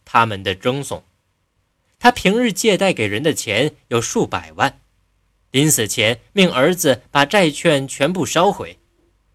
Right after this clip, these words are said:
欠债的人都很惭愧，最后都争着主动去还债。但樊仲的儿子遵照他的遗嘱，概不接受。德为先是古代圣贤对人才的一致要求。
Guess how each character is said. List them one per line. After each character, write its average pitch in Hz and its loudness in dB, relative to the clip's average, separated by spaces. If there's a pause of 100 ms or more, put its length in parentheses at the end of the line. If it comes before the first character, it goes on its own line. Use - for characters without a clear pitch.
欠 240 4
债 233 2
的 196 -2
人 190 2
都 226 4
很 107 -4
惭 117 -8
愧， - -4 (420)
最 120 4
后 110 2 (140)
都 127 4 (160)
争 196 2
着 165 0
主 90 -12
动 175 0 (220)
去 - -2
还 101 -10
债。 - -4 (760)
但 131 4 (120)
樊 180 4
仲 180 2
的 131 4
儿 110 2
子 110 0 (160)
遵 208 2
照 170 4
他 196 2
的 190 -2
遗 101 -2
嘱， 98 -8 (160)
概 123 4
不 104 -8
接 101 -4
受。 - -6 (1500)
德 214 8
为 135 2
先 220 0 (300)
是 156 4
古 120 -4
代 190 4
圣 185 0
贤 113 -4
对 151 4
人 120 0
才 123 -2
的 131 -2
一 135 -2
致 143 -4
要 180 2
求。 - -12